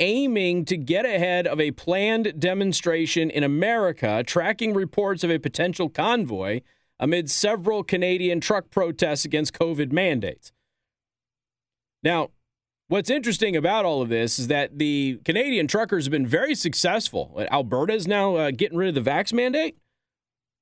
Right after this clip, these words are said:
So no, no vax passport. You can get, get back into Alberta, Canada, and, uh, if you're a truck driver. So I, I would say that that was pretty successful, wouldn't all of you? If the whole point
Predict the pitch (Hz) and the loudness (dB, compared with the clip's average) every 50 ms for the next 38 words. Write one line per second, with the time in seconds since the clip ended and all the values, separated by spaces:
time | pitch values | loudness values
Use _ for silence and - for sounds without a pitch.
0 | _ _ _ _ _ _ _ - - 165 156 151 156 185 202 170 156 170 180 165 | _ _ _ _ _ _ _ -4 -2 0 0 2 0 0 -2 -2 0 -2 0 0
1 | 175 185 185 175 - - 208 190 196 196 - - 226 233 240 247 208 - - 135 | 0 0 0 -2 0 0 0 0 0 -2 -2 -2 0 0 0 -2 -4 -4 -4 -4
2 | 131 135 151 147 131 127 _ - 156 139 143 156 156 147 - 160 143 127 131 120 | -2 0 0 -2 -2 -4 _ -4 -2 0 0 0 0 0 0 0 2 2 0 0
3 | 117 143 170 175 - 151 156 156 170 185 214 220 - _ _ _ _ _ _ _ | 0 0 0 0 0 0 0 2 0 0 -2 -4 -6 _ _ _ _ _ _ _
4 | - 120 127 127 127 123 123 113 127 123 113 - 139 131 123 - 147 147 - 190 | -2 0 2 2 2 0 0 0 -2 -2 0 0 -2 0 0 0 0 0 0 0
5 | 190 196 202 196 - 202 170 156 - 165 160 170 - 123 185 277 339 339 - 302 | 0 0 0 0 2 2 0 0 0 0 0 0 0 0 0 0 0 0 2 0
6 | 247 226 185 165 208 220 220 165 - - 214 208 185 - - 156 - - 254 349 | 0 0 -2 -2 -2 -2 -2 0 0 0 0 0 0 -2 -2 0 0 0 0 0
7 | 359 - 190 143 135 139 135 127 131 131 135 139 135 123 135 226 311 339 285 - | 0 0 0 0 0 0 0 0 0 2 2 0 0 0 0 -2 -2 -4 -8 -10
8 | _ - - 135 127 151 135 165 151 240 226 151 - 196 240 277 233 180 175 - | _ -6 -4 -2 0 0 0 0 0 0 -2 -2 -2 -2 0 0 0 -2 -4 -6